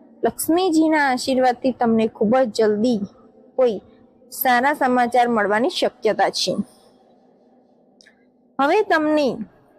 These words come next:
તમારી મહેનતનો લાભ મળશે. ચાલો તમને જણાવી દઈએ કે માતા લક્ષ્મીજીની કૃપાથી જ તમારી આર્થિક સ્થિતિ પહેલા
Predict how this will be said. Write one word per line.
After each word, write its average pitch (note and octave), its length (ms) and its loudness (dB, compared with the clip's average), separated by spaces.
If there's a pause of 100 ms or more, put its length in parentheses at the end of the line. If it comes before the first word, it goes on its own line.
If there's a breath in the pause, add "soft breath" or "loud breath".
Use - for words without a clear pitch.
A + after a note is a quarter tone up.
(120)
તમારી B3 400 2
મહેનતનો A#3 600 2
લાભ A3 340 0
મળશે. F#3 460 0 (1080)
ચાલો D#4+ 300 0
તમને F4 400 0
જણાવી C4 440 2
દઈએ A#3+ 340 0
કે A#3+ 180 -4
માતા G#3 360 0
લક્ષ્મીજીની D#4+ 960 0
કૃપાથી A#3+ 640 0
જ G#3+ 60 -4 (160)
તમારી G#3 480 0
આર્થિક A3+ 460 -2
સ્થિતિ A#3+ 460 -4
પહેલા G#3+ 480 0